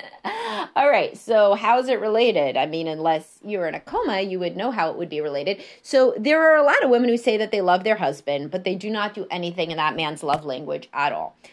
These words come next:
Most commonly, men's love language is physical touch, and that includes sex. And although it's not only sex, and I have a whole podcast on how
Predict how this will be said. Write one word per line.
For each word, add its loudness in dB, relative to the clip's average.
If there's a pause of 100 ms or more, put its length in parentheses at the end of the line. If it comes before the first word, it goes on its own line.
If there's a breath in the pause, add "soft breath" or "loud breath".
(120)
Most 2
commonly, -2
men's -2
love 2
language -2
is -8
physical -4
touch, 0 (240 soft breath)
and 4
that 6
includes -6
sex. -6
And 4
although 2
it's -6
not 2
only 0
sex, 0
and -8
I -6
have -6
a -10
whole -2
podcast 2
on -2
how 0